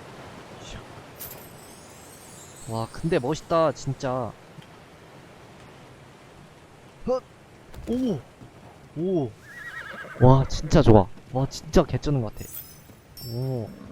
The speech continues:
여거 보이시죠? 여거 이 녀석 똥 싸다가 무슨 종소리 나거든요? 이 똥이 뭐냐면 유니콘 똥인데, 자, 어제 궁금해가지고 제가 새똥구리한테 이 유니콘 똥, 어,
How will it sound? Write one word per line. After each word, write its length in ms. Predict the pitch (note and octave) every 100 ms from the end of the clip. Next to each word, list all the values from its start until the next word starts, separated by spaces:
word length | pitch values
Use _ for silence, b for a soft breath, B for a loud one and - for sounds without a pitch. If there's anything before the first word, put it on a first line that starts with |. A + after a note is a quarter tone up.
| - -
여거 160 | F3
보이시죠? 460 | E3 F#3 G3+ C3+ G2+ - - - - - A#2+
여거 200 | C#3 C#3+
이 40 |
녀석 220 | D3+ E3+ - - -
똥 140 | G#3+
싸다가 360 | A3+ G3+ E3 B2
무슨 280 | B2 B2+ A2+
종소리 400 | D3 D#3+ F3+ D#3
나거든요? 400 | A#2+ G#2+ G#2 E3+ - - - - - - - - - - -
이 40 | C3
똥이 200 | G3 G#3
뭐냐면 340 | C#3 A#2 B2+ A#2 A#2
유니콘 340 | E3 - B2
똥인데, 500 | C#3 E3 B2 C3+ A2+ - - - - - - - - - - - - -
자, 200 | - A2
어제 340 | G2+ C3+ D3+ C#3+
궁금해가지고 880 | - D3+ F3+ G3 F#3 D#3+ C#3 A#2+
제가 160 | G#2+ G#2
새똥구리한테 1040 | - - A3 G#3 F3+ D3 B2 A#2 A#2+ A#2+ G2+ - - - - -
이 200 | A#2+ A#2
유니콘 320 | C#3+ F3 C3+
똥, 200 | - C3 -
어, 180 | A#2+